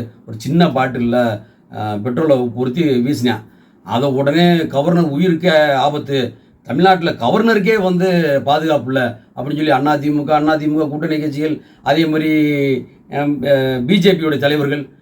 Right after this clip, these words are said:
இது ஜனாதிபதி வரைக்கும், பிரதமர் வரைக்கும், ம-, மத்திய அமைச்சர்கள் பலர் வந்து இதுக்கு வந்து கண்டனம் தெரிவிச்சு, இப்ப வரைக்கும் நேற்று கூட தமிழிசை வந்து பேசுறாங்க. நேற்று இந்த விஷயம் நடக்குது,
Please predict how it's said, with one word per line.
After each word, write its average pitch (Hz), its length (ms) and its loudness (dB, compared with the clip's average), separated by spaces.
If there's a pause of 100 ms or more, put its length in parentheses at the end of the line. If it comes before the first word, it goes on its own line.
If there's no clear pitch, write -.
(240)
இது 98 260 -10
ஜனாதிபதி 180 640 4
வரைக்கும், 165 360 -2
பிரதமர் 175 400 0
வரைக்கும், 147 460 -2 (300)
ம-, 143 340 2
மத்திய 139 300 2
அமைச்சர்கள் 156 480 0
பலர் 170 260 2
வந்து 180 220 2
இதுக்கு 160 200 0
வந்து 156 120 -4
கண்டனம் 147 320 -4
தெரிவிச்சு, 135 360 -6 (360)
இப்ப 175 260 4
வரைக்கும் 180 360 4
நேற்று 175 500 0
கூட 170 200 -4 (100)
தமிழிசை 151 400 0
வந்து 147 160 -4
பேசுறாங்க. 135 460 -2 (420)
நேற்று 147 380 0
இந்த 151 180 4 (460)
விஷயம் 127 260 -4
நடக்குது, 127 400 -4